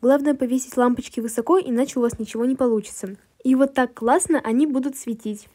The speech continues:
Дальше нам нужно достать любую двухъярусную кровать. Дальше берём телевизор, например, я хочу вот такой, и перекрываем им первую кровать.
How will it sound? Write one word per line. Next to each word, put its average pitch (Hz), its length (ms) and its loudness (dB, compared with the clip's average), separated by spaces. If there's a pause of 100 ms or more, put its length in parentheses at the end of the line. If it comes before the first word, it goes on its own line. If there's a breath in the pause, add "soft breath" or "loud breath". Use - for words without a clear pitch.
(440)
Дальше 269 480 2
нам 285 300 4
нужно 294 240 0
достать 262 400 2
любую 240 280 2
двухъярусную 240 600 -4
кровать. 220 500 -6
Дальше 302 320 4
берём 277 260 4
телевизор, 285 540 4
например, 277 380 4
я 254 180 4
хочу 247 300 -10
вот 226 180 -2
такой, 202 340 -2
и 285 200 0
перекрываем 277 560 2
им 277 340 -2 (100)
первую 254 280 2
кровать. 202 480 -4